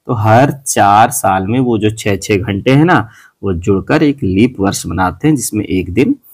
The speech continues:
बढ़ जाता है। तो पृथ्वी के परिक्रमण की गति लगभग अड़सठ हजार मील प्रति घंटा है। सूर्य के चारों ओर पृथ्वी की स्थिति में परिवर्तन के कारण ही तो क्या होती हैं?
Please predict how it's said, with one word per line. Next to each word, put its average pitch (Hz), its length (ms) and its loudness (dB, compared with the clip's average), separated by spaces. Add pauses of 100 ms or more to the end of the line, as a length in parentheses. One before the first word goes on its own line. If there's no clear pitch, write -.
(240)
बढ़ 101 180 -2
जाता 95 360 -6
है। 85 240 -10 (420)
तो 180 80 -2
पृथ्वी 123 420 2
के 190 160 2
परिक्रमण 143 600 2
की 170 120 2
गति 143 580 0 (320)
लगभग 107 500 0
अड़सठ 110 540 0
हजार 123 360 4
मील 131 440 4
प्रति 110 320 -2
घंटा 95 380 -10
है। - 240 -16 (580)
सूर्य 117 280 4
के 147 120 2
चारों 143 360 4
ओर 165 60 4
पृथ्वी 139 400 0
की 143 160 0
स्थिति 143 380 -2
में 156 180 -4
परिवर्तन 104 520 -4
के 135 140 -4
कारण 127 340 4
ही 147 140 0
तो 156 160 -4
क्या 147 180 0
होती 139 300 -2
हैं? 202 300 0